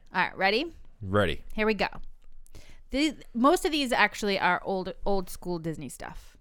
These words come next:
Speaker 1: and then we're gonna do, um, we'll do a current Disney.
Speaker 2: By the way,
Speaker 1: What?
Speaker 2: this
Speaker 1: Okay.
Speaker 2: is a, we, we did not produce an episode last week. We actually did, but we did it for our Patreon only friends.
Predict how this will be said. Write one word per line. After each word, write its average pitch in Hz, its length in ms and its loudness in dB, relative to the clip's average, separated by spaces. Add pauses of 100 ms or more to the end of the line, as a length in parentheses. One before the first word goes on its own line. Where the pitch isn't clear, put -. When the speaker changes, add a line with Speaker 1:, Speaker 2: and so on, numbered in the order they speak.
(140)
Speaker 1:
and 196 120 0
then 214 100 2
we're 220 80 0
gonna 196 180 -2
do, 170 420 -2
um, 151 600 -8 (120)
we'll 170 100 -4
do 170 240 -4
a 143 320 -4 (720)
current 156 400 0
Disney. 127 440 -12 (260)
Speaker 2:
By 135 140 12
the 135 80 8
way, 92 280 6
Speaker 1:
What? 180 200 0 (220)
Speaker 2:
this 120 180 2
Speaker 1:
Okay. 131 160 0
Speaker 2:
is 139 120 -2
a, 110 60 -2
we, 117 220 6
we 110 180 2
did 117 140 0
not 117 260 2
produce 104 420 2
an 90 140 -2
episode 92 400 0
last 95 300 0
week. 117 160 2
We 135 180 4
actually 127 300 2
did, 69 340 -2
but 90 80 0
we 90 100 0
did 101 140 2
it 98 40 0
for 85 180 0
our 80 100 2
Patreon 80 440 -2
only 78 200 -2
friends. 107 420 -2